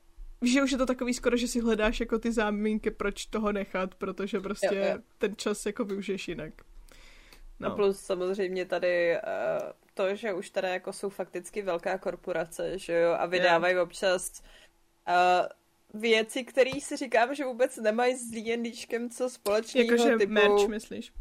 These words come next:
Speaker 2: Jo, jo, merch, jako ten make-up, že jo, jak
Speaker 1: To
Speaker 2: měli.
Speaker 1: <laughs>
Speaker 2: Já
Speaker 1: Hmm.
Speaker 2: chápu ještě teoreticky jako to oblečení, že mají
Speaker 1: Jo.
Speaker 2: nějaký zápisníčky, jako drobnosti, nebo jako papír, papírnictví a podobně.
Speaker 1: Mhm.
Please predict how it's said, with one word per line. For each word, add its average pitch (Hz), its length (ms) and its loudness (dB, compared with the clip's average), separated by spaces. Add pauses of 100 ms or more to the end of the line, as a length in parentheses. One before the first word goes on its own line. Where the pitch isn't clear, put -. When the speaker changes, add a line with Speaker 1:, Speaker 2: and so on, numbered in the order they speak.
(380)
Speaker 2:
Jo, 208 200 8
jo, 202 200 8
merch, 196 380 2
jako 202 180 0
ten 202 260 -2
make-up, 208 420 0
že 247 140 -2
jo, 240 60 4
jak 240 220 0
Speaker 1:
To 247 80 6
Speaker 2:
měli. 226 460 0
Speaker 1:
<laughs> 359 1500 -4
Speaker 2:
Já 254 160 8
Speaker 1:
Hmm. 285 120 0
Speaker 2:
chápu 277 260 6
ještě 302 280 -2
teoreticky 262 580 -2
jako 269 220 -2
to - 140 0
oblečení, 254 760 -4
že 262 100 -4
mají 240 300 2
Speaker 1:
Jo. 233 80 -2
Speaker 2:
nějaký 226 360 -4
zápisníčky, 226 1160 -4
jako 220 300 -4 (260)
drobnosti, 208 800 -6
nebo 208 180 0
jako 196 260 2
papír, 214 640 -6
papírnictví 220 800 -4
a 208 40 -6
podobně. 240 400 2
Speaker 1:
Mhm. 214 80 -2